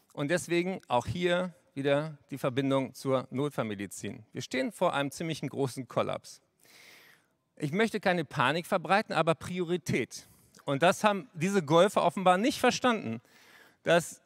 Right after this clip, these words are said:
sie, als sie das gepostet haben, <laughs> dieses Foto um die Welt gehen wird. Harald Lesch hat mir das zur Verfügung gestellt. Ja? Die sind stolz, dass sie erstmal die Runde Golf zu Ende spielen und sich dann um die wichtigen Sachen kümmern. Ja?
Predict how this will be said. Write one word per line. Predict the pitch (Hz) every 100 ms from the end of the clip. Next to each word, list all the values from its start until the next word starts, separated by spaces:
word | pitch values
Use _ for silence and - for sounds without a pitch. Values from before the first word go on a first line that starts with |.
| _
sie, | 147 170 170 165
als | - 160 -
sie | 160
das | 156
gepostet | - - 240 285 - 175
haben, | 151 131 156 190 -
<laughs> | -
dieses | 220 277
Foto | - 202 214
um | 190
die | 185
Welt | 196 233
gehen | 147 127 110
wird. | 135 -
Harald | - 135 143
Lesch | 180 -
hat | 151
mir | 139
das | 131
zur | 131
Verfügung | 143 - 185 143
gestellt. | 113 - 110
Ja? | 131 175 - - - - -
Die |
sind | 151 175 156 -
stolz, | - - 180 220 285
dass | - 160
sie | 165 -
erstmal | 185 202 214 190 202
die | 151 135
Runde | 123 254 247 175
Golf | 180 214
zu | -
Ende | 170 180 175
spielen | - 180 180
und | 147
sich | 147 143
dann | 156 175
um | 160
die | 143
wichtigen | 151 143 131
Sachen | 120 120
kümmern. | 127 127 98 98
Ja? | 123